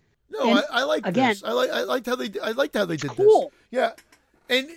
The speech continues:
Speaker 2: And
Speaker 1: they
Speaker 2: it ends up not being a red herring. It ends up being, they, they, they pull a little switch on it 'cause you almost feel bad 'cause they go, "I'm just trying to help." And then you look later and you see the big city guys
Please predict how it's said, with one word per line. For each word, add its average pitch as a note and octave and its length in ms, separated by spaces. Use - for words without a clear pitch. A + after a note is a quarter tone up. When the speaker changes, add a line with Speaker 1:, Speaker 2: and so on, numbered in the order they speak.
Speaker 2:
And B3+ 100
Speaker 1:
they B3+ 60
Speaker 2:
it B3+ 40
ends D#4+ 200
up C#4 160
not F#4+ 260
being D#4 200
a B3 80
red G#3+ 220
herring. A#3+ 500
It G#3+ 120
ends D4+ 200
up D4 140
being, D#4 440
they, C4 140
they, C#4 180
they C#4+ 180
pull D#4 260
a - 40
little D4 160
switch G4+ 300
on G#3 180
it F#3+ 60
'cause B3 120
you C#4 140
almost F#4+ 280
feel D#4+ 220
bad G3 440
'cause G#3+ 140
they G#3 80
go, A3+ 80
"I'm G3+ 100
just G#3 140
trying G#3 240
to F3 60
help." G3+ 260
And G#3+ 100
then B3 80
you B3+ 100
look A#3+ 200
later A#3 140
and A3+ 60
you G#3+ 60
see A#3 140
the G#3+ 80
big G3 220
city A3 260
guys F#3+ 360